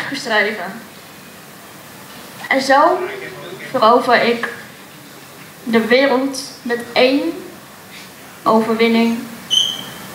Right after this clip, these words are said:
tegelijk. En de schitterendste kleuren ontstaan uit het diepste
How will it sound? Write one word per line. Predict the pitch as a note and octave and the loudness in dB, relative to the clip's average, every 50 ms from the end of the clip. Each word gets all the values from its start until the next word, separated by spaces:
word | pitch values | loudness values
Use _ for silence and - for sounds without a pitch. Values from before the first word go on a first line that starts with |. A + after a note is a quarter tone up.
| - - | -8 -6
tegelijk. | - A#2 - - - - - - - - - - - - - - - - - - - - - - - - - - - - - - - - - - - - - - - - - - - - - - - - - - - - - - - - - - - - - - - - - - - - - - - | -4 -4 -4 -4 -4 -2 -4 -4 -4 -6 -8 -8 -8 -10 -10 -10 -10 -10 -10 -10 -8 -8 -8 -6 -8 -8 -10 -10 -10 -10 -10 -10 -10 -10 -10 -10 -12 -12 -12 -12 -10 -10 -10 -10 -8 -6 -6 -6 -6 -8 -10 -12 -12 -12 -12 -12 -12 -12 -10 -10 -10 -10 -10 -10 -10 -10 -8 -8 -8 -8 -6 -4 -2
En | - A3+ | 0 2
de | A3+ | 4
schitterendste | A#3 - - - - G4 F#4 - F4 D#4 C#4+ C#4+ - - - D#4+ - | 4 4 4 4 4 4 4 4 4 4 4 2 0 -2 -4 -4 -4
kleuren | - - C#4+ B3+ B3 B3 A#3+ A#3 A3 A3 A3+ C4 - - - - - - - - - - - - - - - - - - - - - - - - | -2 2 4 6 6 6 6 6 4 2 2 0 -4 -8 -14 -16 -18 -18 -20 -20 -20 -20 -20 -20 -20 -20 -20 -20 -20 -20 -20 -20 -20 -20 -14 -6
ontstaan | - C#4+ C#4 - - - - D4+ B3 B3 B3+ C4 C4 C4+ - - - - | -2 -2 0 0 0 2 2 2 4 4 2 0 -2 -4 -10 -14 -10 -2
uit | - A#3+ B3 B3 - | 0 0 0 0 0
het | B3+ B3 B3 - - - - - - - - - - - - - - - - - - - - - | -4 -4 -4 -6 -10 -12 -12 -12 -14 -16 -16 -16 -16 -16 -16 -16 -16 -16 -16 -16 -16 -16 -10 -6
diepste | - E4 D#4+ - - - - - B3+ A#3+ | -4 -4 -2 -2 -2 -2 2 4 4 4